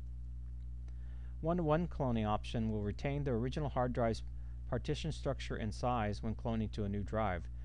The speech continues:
This method is sometimes needed because some hardware requires the replacement drive to be the exact size as the original hard drive.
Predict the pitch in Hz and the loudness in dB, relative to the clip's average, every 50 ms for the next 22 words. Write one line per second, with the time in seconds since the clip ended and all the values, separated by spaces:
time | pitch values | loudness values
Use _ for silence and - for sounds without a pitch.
0 | - - - - 151 147 - - 160 160 151 - 160 139 123 113 - 147 135 127 | -8 -8 -6 -4 -2 -2 0 2 2 2 2 2 2 2 2 2 0 0 -2 0
1 | - 143 123 113 110 117 117 123 127 123 113 - - 113 - - 113 104 - - | 0 2 2 2 2 2 2 2 4 2 0 0 -2 -2 0 0 0 0 0 0
2 | - 127 131 127 110 123 120 127 123 120 113 107 101 101 98 - - 117 107 107 | 0 0 0 0 2 2 0 2 2 2 2 2 2 0 -2 -2 0 2 2 2
3 | 107 104 110 101 92 98 - - 131 131 123 - - 135 117 - 110 104 98 95 | 2 0 0 -2 -2 -2 -2 0 0 0 0 0 -2 -2 0 0 2 2 2 2
4 | 98 - - - - - 104 98 101 101 101 101 107 104 110 110 - - 120 113 | 0 -2 -4 -4 -2 0 0 0 0 0 0 0 2 2 2 2 0 0 0 2
5 | 104 104 101 98 - - - - - - - - - - 107 101 - 117 107 104 | 2 2 2 0 -2 -4 -6 -6 -6 -6 -6 -6 -2 -2 -2 -2 0 0 0 0
6 | 123 117 113 95 82 82 90 85 - 87 76 - | 2 0 0 0 0 -2 -2 -2 -2 -4 -6 -6